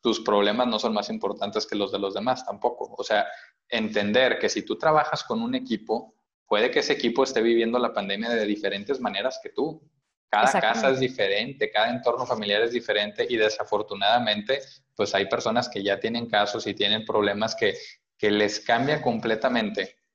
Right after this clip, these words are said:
Speaker 1: Pero si seguimos en la inercia de no, rápido, resultados y no me importa, y es que seguro él no está comprometido, por eso no trabaja, eh,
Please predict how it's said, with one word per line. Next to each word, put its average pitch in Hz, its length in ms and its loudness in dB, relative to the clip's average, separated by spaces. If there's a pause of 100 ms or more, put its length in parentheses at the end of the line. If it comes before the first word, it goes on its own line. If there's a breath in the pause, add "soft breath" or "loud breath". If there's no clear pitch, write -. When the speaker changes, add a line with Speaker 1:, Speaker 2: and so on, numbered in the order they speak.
(300)
Speaker 1:
Pero 107 200 4
si 110 140 0
seguimos 110 440 2
en 131 100 2
la 117 80 4
inercia 110 480 2
de 113 120 4
no, 110 240 4
rápido, 110 540 4
resultados 110 840 2
y 104 80 0
no 110 100 -2
me 110 60 -2
importa, 110 500 0
y 107 80 4
es 107 120 2
que 110 260 2
seguro 113 400 2
él 120 100 2
no 120 80 0
está 117 220 -2
comprometido, 113 720 0
por 107 140 2
eso 113 220 0
no 113 120 -4
trabaja, 107 540 2 (480 loud breath)
eh, - 60 -20